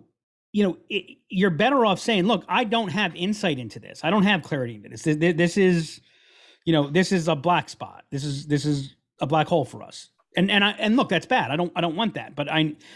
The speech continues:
know, the knowledge that I know that I don't know is more powerful than saying, "Okay, well, here's the metric that we're gonna use," or, "Here's the metric that creates certainty."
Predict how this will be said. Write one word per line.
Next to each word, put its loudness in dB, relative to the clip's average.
know, 4
the 4
knowledge 0
that -4
I -2
know 2
that 0
I 0
don't -6
know -6
is 2
more 4
powerful 2
than -2
saying, -2
"Okay, 2
well, 2
here's 2
the -2
metric -2
that -12
we're -14
gonna -8
use," -10
or, -4
"Here's 4
the 2
metric 0
that 4
creates 0
certainty." -6